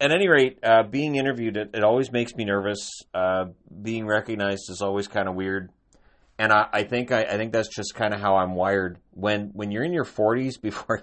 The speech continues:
you, before anybody knows who you are or before anybody cares who you are, um, it, it is, it is a different experience. Uh, it, it is funny because, you know, I only have to go back six, seven years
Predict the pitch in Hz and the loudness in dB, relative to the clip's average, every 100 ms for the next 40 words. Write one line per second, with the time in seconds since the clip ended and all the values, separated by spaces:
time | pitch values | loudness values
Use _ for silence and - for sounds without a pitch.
0 | - 95 _ _ - - - 131 - 139 | -8 -12 _ _ -20 -20 -8 -6 4 4
1 | 139 135 127 117 127 - 123 110 92 92 | 4 0 2 4 4 0 -6 -4 0 4
2 | 104 - 90 85 - 131 131 - 101 - | 4 2 -4 -8 -2 0 0 -2 -6 -4
3 | - 92 104 - 101 107 113 135 - _ | -6 -4 -4 -8 -6 0 2 2 -2 _
4 | - - - - 117 120 117 113 113 107 | -20 -20 -8 8 10 12 12 8 2 -8
5 | - 120 - 117 107 104 101 - - 95 | -4 -4 0 0 2 2 -2 -8 -8 -4
6 | 95 95 95 95 - 90 82 - 104 95 | -2 -2 -2 -4 -4 -8 -8 -4 -2 -2
7 | 82 - _ _ _ _ _ _ _ _ | -6 -16 _ _ _ _ _ _ _ _
8 | _ _ _ _ - 92 90 87 90 110 | _ _ _ _ -8 0 2 4 2 0
9 | 104 - 101 101 95 - 110 104 85 87 | 0 0 2 2 0 -2 -2 -2 -2 -4
10 | 101 90 90 - _ _ - _ _ - | 0 0 0 -6 _ _ -20 _ _ -4
11 | 90 110 160 151 120 117 113 95 85 90 | 2 4 4 6 6 4 2 0 4 4
12 | 90 85 - - _ _ - - 107 - | 4 0 -10 -20 _ _ -18 -6 -4 -2
13 | 104 95 92 92 123 101 87 - | 2 2 2 -2 0 0 -2 -8